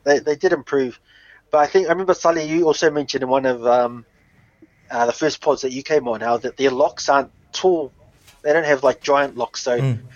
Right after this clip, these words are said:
Speaker 1: that also contributed to their lineouts, um, issues. So, but, uh, boys, anything else you wanna add on the Hurricanes?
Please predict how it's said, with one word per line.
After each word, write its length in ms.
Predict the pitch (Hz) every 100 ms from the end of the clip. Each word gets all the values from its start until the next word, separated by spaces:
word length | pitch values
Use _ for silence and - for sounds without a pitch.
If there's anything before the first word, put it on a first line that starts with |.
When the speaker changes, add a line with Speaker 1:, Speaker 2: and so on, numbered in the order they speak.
| - -
Speaker 1:
that 140 | 170
also 240 | 160 - 131
contributed 520 | 113 - 120 117 107
to 100 | 113
their 120 | 107
lineouts, 600 | 107 110 113 - - - - _ -
um, 220 | 101 98
issues. 320 | 107 - 120 110
So, 260 | - 113 87 _ _ - - _ _ _ _ _ _
but, 240 | - - -
uh, 80 | 143
boys, 440 | 185 190 - - -
anything 300 | 185 175 208
else 180 | 208 202
you 60 | 196
wanna 180 | 208 208
add 160 | 208
on 80 | 208
the 60 | 185
Hurricanes? 920 | 208 202 214 220 220 202 - -